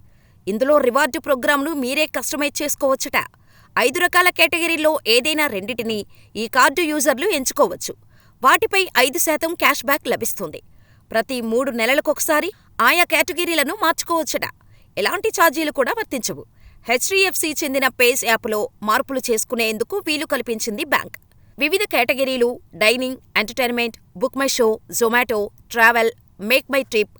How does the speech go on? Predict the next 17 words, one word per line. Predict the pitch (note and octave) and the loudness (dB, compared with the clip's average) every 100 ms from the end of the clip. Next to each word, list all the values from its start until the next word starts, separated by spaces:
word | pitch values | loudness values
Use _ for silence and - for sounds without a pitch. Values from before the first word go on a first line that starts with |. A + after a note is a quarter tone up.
| - | -6
Uber, | A#3+ A#3+ C4 - - - | -2 2 2 2 -10 -6
గ్రోసరీ, | D3 A3 A#3+ - A3+ A3+ - | 2 4 4 2 0 -2 -8
Blinkit, | E3 A#3+ C4 A#3 - - - - | -2 -2 -2 -6 -8 -16 -20 -4
రిలయన్స్ | A#3+ D#4+ E4+ - | 0 0 0 -2
స్మార్ట్ | - A#3+ B3 | -2 0 0
బజార్, | G3+ A3+ A#3 D#4+ _ G#3+ | 0 0 0 -2 _ -4
ఎలక్ట్రానిక్స్, | B3+ - A#3+ A#3 - - - - | -2 0 0 0 -4 -8 -10 -2
Croma, | A#3 B3 A#3 A3 - - | 2 4 2 -2 -6 -4
రిలయన్స్ | A#3+ D4 E4 F4 F#3 | 0 0 -2 -4 -6
డిజిటల్, | A#3+ - C4 G#3+ - - - | -6 -2 -2 -2 -6 -20 -2
ఫ్యాషన్, | B3 C#4+ - C#4+ - - | 2 2 2 -6 -8 -6
Nykaa, | G3 A3+ A3+ A3+ A3 - | 0 0 2 0 0 -4
Myntra | G#3+ A#3 A#3+ G3 _ A#3+ | -6 -2 0 0 _ -2
ఇలా | C4+ | 0
ఉన్నాయి. | B3 D#3+ C#3 - - - - | 0 -2 -12 -18 -20 -20 -10
ఈ | C4+ | -6
కేటగిరీల్లో | D#4+ D#4+ F4+ F#4+ F#4+ F4+ | 2 2 4 2 0 0